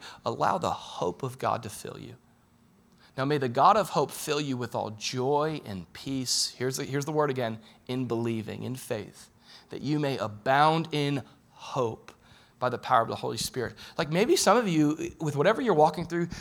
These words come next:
you just need to pr-, like, let God speak this over your life. "May the God of hope fill you." May he just fill you with all hope, with all joy and peace in believing, that you may, may you in your trial right now, despite what's going on around you, despite how strong the wind is blowing,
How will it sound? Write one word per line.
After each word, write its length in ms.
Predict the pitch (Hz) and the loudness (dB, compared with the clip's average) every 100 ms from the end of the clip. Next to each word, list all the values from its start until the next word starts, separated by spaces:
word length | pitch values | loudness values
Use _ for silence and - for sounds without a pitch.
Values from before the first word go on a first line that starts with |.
| - | -6
you 100 | 165 | -2
just 220 | 262 - | -2 -2
need 120 | 269 | -4
to 120 | - | -4
pr-, 320 | - - - - | -6 -8 -10 -6
like, 160 | 170 175 | -4 -2
let 180 | 180 | -2
God 180 | 180 151 - - | 0 -2 -4 -6
speak 540 | - - - 202 202 | -2 -2 0 -2 0
this 180 | 170 - | 0 0
over 180 | 156 139 | 0 -2
your 140 | 120 | -4
life. 480 | 120 254 208 - - _ _ _ _ - _ _ - - | -4 -6 -8 -14 -20 _ _ _ _ -20 _ _ -20 -8
"May 100 | 160 | -4
the 80 | 160 | -2
God 260 | 143 170 202 | 4 4 4
of 120 | 185 | 0
hope 380 | - 175 - - | -2 -2 -2 -12
fill 580 | - - - 160 143 | -10 -8 -6 -4 -4
you." 280 | 139 139 156 156 _ _ _ _ _ _ _ _ _ _ _ _ _ - | -4 -10 -14 -20 _ _ _ _ _ _ _ _ _ _ _ _ _ -12
May 60 | 170 | -6
he 120 | 170 | -4
just 260 | 143 139 - | -2 -2 -2
fill 460 | - - - 156 | -6 -4 2 2
you 180 | 131 127 | 2 -4
with 180 | 131 - | -8 -8
all 160 | - | -10
hope, 260 | 127 - - _ _ _ _ _ _ _ - - | -10 -14 -16 _ _ _ _ _ _ _ -18 -8
with 100 | 147 | -2
all 120 | 156 | 0
joy 500 | 139 - 165 165 156 | 0 0 2 4 4
and 160 | 139 135 | 0 -8
peace 440 | - 160 143 - 131 | -10 -6 -2 -2 -4
in 120 | 131 | -8
believing, 440 | 131 135 123 120 120 - - | -8 -8 -8 -10 -14 -20 -4
that 160 | 160 147 | -4 -2
you 240 | 160 190 | -4 -2
may, 260 | 185 165 - | -2 -4 -4
may 160 | 156 | -4
you 300 | 165 165 190 | -4 -2 0
in 140 | 214 196 | 2 2
your 100 | 202 | 2
trial 360 | 202 - 151 | 2 4 4
right 160 | 151 - | 4 2
now, 120 | 151 | 0
despite 340 | 143 - 165 196 | -2 2 2 2
what's 140 | 208 | 0
going 240 | - 180 | -2 0
on 120 | 175 165 | 0 2
around 220 | 156 147 | 2 2
you, 60 | |
despite 300 | 143 - 175 | 0 0 0
how 120 | 196 196 | 2 0
strong 460 | - - 147 160 | 0 4 6 6
the 80 | 165 | 4
wind 220 | 160 160 | 0 -2
is 100 | 160 | -4
blowing, 420 | - 151 147 147 | 0 4 4 4